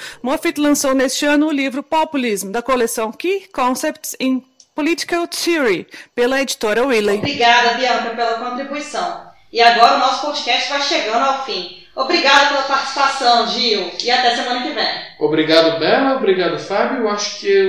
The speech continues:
Speaker 3: os nossos podcasts feitos presencialmente estão muito melhores. Pena que não vai ser sempre assim.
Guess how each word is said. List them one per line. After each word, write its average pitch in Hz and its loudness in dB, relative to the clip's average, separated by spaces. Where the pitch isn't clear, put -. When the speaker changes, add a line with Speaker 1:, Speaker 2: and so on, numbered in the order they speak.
Speaker 3:
os 185 -2
nossos 190 -6
podcasts 185 0
feitos 190 0
presencialmente 180 0
estão 202 -4
muito 196 -8
melhores. 202 0
Pena 269 -4
que 269 -4
não 254 -4
vai 247 0
ser 254 -6
sempre 254 -8
assim. 147 -6